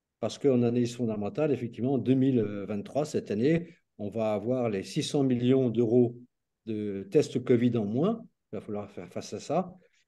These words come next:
Et les augmentations salariales également qui vont peser. Et, euh, mais une fois qu'on aura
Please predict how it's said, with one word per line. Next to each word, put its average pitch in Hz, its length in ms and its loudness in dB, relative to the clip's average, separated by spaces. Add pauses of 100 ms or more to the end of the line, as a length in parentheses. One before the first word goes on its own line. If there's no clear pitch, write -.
Et 104 80 -8
les 113 200 4
augmentations 147 720 4
salariales 113 800 0
également 113 400 0
qui 131 140 -2
vont 113 160 -2
peser. 101 460 -4 (920)
Et, 135 320 6
euh, 113 280 0
mais 120 100 4
une 123 80 4
fois 180 160 6
qu'on 156 220 4
aura 120 640 2